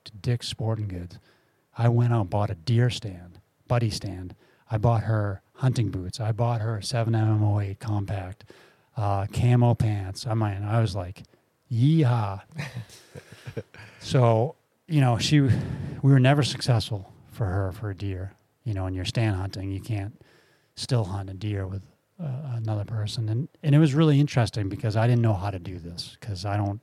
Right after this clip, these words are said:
come from that. But I tried. And she doesn't hunt now, but she, you know, it's something, she's got a lifetime license.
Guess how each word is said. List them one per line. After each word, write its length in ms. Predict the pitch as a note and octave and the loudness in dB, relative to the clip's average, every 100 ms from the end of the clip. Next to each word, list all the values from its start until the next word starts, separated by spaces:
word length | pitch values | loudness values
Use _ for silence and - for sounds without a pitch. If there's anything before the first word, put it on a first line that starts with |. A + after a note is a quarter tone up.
| - | -12
come 200 | A2 F#2+ | -10 -10
from 140 | G2 | -10
that. 320 | G2 G2+ G#2+ D#3+ _ _ _ _ _ | -8 -8 -10 -14 _ _ _ _ _
But 100 | C3 | 4
I 100 | B2+ | 6
tried. 460 | - A2+ F#2+ F#2 - _ _ _ _ - - | 2 -4 -6 -12 -18 _ _ _ _ -16 2
And 180 | B2 A2+ | 2 4
she 100 | D3 | 4
doesn't 220 | C#3+ C3 | 4 4
hunt 200 | C3 B2 | 2 2
now, 280 | G#2+ A2 A2+ | -2 -2 -2
but 240 | A2 G#2 | -2 -4
she, 160 | - C#3+ | -4 -6
you 220 | F3 B2+ | 0 2
know, 100 | A2 | 2
it's 140 | G#2+ | 0
something, 300 | - A#2 - | 0 0 0
she's 140 | G2 A2 | -4 -2
got 100 | A2 | -4
a 20 | |
lifetime 460 | F#2 G#2 - G#2 F#2+ | -2 -4 -2 -4 -2
license. 600 | G#2+ A2+ A#2 G#2+ - | -2 -2 -2 -4 -6